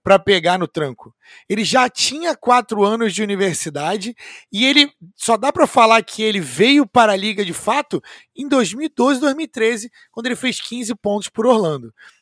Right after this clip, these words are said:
Depois ele se tornou o J J Redick que a gente conhece, um especialista de bolas de três,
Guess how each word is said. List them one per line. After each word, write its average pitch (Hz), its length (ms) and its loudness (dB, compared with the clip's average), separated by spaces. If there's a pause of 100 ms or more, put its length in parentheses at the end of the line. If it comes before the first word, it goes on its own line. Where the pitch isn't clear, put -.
Depois 220 440 -2
ele 208 100 -4
se 214 140 -8
tornou 196 340 -4
o 196 60 -6
J 196 180 -6
J 170 160 -2
Redick 170 380 -4
que 180 80 -12
a - 20 -10
gente 151 240 -14
conhece, 165 600 -6 (260)
um 202 80 -12
especialista 208 680 -2
de 208 100 -2
bolas 185 320 2
de 151 80 -6
três, 170 400 -4